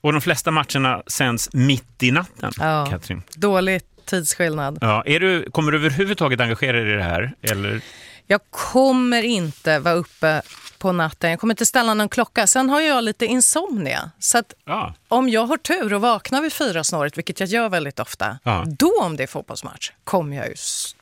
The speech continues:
Speaker 1: Ja, men det
Speaker 2: såklart
Speaker 1: fattar jag.
Speaker 2: kolla.
Speaker 1: Snyggt, snyggt. Eh, vi ska prata om de här inhumana tiderna i studion. Eh, Lina Thomsgård, programledare och poddare, välkommen. Och med oss på länk, Robin Berglund, eller Maskinisten, komiker och fotbollsentusiast. Vi börjar med dig, eh,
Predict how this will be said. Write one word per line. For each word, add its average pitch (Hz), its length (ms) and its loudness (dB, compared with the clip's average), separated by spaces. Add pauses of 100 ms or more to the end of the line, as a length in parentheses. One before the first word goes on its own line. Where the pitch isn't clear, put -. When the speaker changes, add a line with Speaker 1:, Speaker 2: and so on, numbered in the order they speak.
Speaker 1:
Ja, 101 140 2
men 104 140 0
det - 60 2
Speaker 2:
såklart 95 180 0
Speaker 1:
fattar 175 140 2
jag. - 100 -10
Speaker 2:
kolla. 156 220 0
Speaker 1:
Snyggt, - 640 -2
snyggt. - 580 -4 (460)
Eh, 127 100 2 (460)
vi 135 60 2
ska 180 100 2
prata 180 280 2
om 180 80 0
de 170 100 2
här 135 160 2
inhumana 147 920 4
tiderna 143 560 0
i 135 60 -2
studion. 135 500 0
Eh, 127 200 2
Lina 127 220 2
Thomsgård, 135 640 0 (480)
programledare 123 600 2
och 117 120 -4
poddare, 117 340 0
välkommen. 123 600 0
Och - 280 -2
med 127 140 4
oss 123 120 0
på - 100 -2
länk, 151 420 0
Robin 127 300 2
Berglund, 127 500 2
eller 117 180 2
Maskinisten, 135 920 0 (160)
komiker 127 480 0
och 104 260 -6 (120)
fotbollsentusiast. 107 1120 -4
Vi 143 120 0
börjar 170 240 2
med 175 100 2
dig, 165 580 2
eh, 139 60 -2